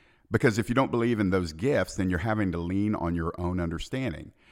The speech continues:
You have to focus on your own discipline. You have to work on your own natural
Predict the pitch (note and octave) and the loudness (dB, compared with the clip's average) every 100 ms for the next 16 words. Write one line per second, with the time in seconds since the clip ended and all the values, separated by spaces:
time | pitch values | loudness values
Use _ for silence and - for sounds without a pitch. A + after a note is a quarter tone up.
0 | - G2 F2+ G2+ - F2 E2 - G2 - | -6 -2 2 2 2 2 2 0 0 0
1 | F2 F2+ F2 E2 D#2+ D2+ G#2 A#2+ - - | -4 -2 0 0 -2 -4 -4 -4 -8 -8
2 | - - - - G2 F#2+ - F2+ F#2+ - | -12 -14 -20 -6 -2 0 0 2 0 2
3 | F2 F2 F2 F2+ E2 E2 F2 A2 - - | 0 0 -2 -2 -2 0 0 -2 -2 -6
4 | E2 | -8